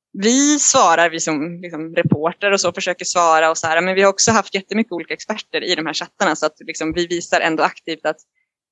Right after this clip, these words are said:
vi är journalister, vi tar reda på fakta, men vi är ju inte experter på,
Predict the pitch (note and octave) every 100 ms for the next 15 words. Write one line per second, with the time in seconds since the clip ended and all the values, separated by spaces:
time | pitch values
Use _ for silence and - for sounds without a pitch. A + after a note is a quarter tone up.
0 | - F#3 C4+ C4 A#3+ E3 G3 - - F3
1 | - G#3 G#3 - - F#3 - - D#3+ F3+
2 | E3+ G#3 G#3+ F#3 E3 - E3 - G#3 -
3 | _ - G3+ G3 D3 - C#3